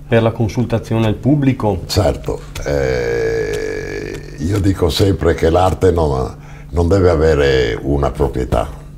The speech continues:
Speaker 2: Io ho sempre dato, sia in Italia che all'estero che oltreoceano, eh, sempre gratuitamente i miei quadri, perché le, l'arte non deve essere patrimonio di tutti, ma è patrimonio dell'intera umanità.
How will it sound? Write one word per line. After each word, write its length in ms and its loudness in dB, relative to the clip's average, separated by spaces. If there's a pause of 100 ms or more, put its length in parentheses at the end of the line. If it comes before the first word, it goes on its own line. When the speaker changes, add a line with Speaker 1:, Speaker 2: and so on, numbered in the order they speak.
Speaker 2:
Io 180 2
ho 40 2
sempre 600 2 (520)
dato, 800 -2
sia 320 0
in 140 2
Italia 500 2
che 160 0
all'estero 680 0
che 220 0
oltreoceano, 1160 0 (1080)
eh, 720 -4
sempre 420 2
gratuitamente 840 0
i 60 2
miei 220 -2
quadri, 580 -4 (760)
perché 360 0
le, 880 -2
l'arte 440 4
non 180 2
deve 220 4
essere 300 2
patrimonio 720 0
di 160 -2
tutti, 400 0
ma 140 2
è 60 0
patrimonio 640 0
dell'intera 460 0
umanità. 540 -4